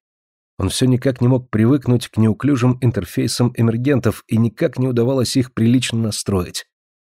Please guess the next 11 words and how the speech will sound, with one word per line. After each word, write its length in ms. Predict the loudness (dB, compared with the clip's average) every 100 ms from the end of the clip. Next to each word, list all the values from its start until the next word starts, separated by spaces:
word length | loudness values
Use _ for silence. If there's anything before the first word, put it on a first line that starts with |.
| _ _ _ -2
Но 160 | 0 4
потом 320 | 4 6 4
вокруг 420 | 4 4 2 -2
засветились 760 | -2 0 2 0 4 2 2 -2 -2
окна 300 | 0 2 0
с 100 | 2
его 160 | 2
последними 640 | 2 0 2 2 4 2
отчетами 480 | 2 0 -2 2 0
для 180 | 2 0
Нао. 380 | 0 -4 -10